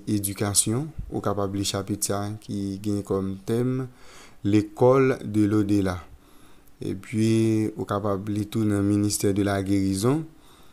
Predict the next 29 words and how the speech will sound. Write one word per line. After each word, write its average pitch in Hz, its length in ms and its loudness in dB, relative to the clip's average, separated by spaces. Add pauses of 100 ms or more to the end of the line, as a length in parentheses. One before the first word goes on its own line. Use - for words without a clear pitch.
(220)
Vyatik 107 800 -2
de 110 240 0
la 101 180 0
Vi, 101 300 -4 (100)
Jounalyè. 98 840 2 (600)
Ebyen, 101 220 0
chapit 117 340 -2
sa 107 220 2
yo 110 140 2
ap 107 160 -2
ede 110 180 2
w 127 80 0
konprann 120 500 0
mye 110 480 2
sa 104 240 -4
ki 98 140 -10
t 98 60 0
ap 95 120 -4
di 104 140 -4
tout 101 160 -2
on 92 60 -6
kout 104 180 0
semèn 98 400 0
nan. - 100 -16 (1500)
Lavi, 180 260 2
tout 190 160 0
moun 123 380 2 (300)
gen 120 280 2
peryòd 104 480 4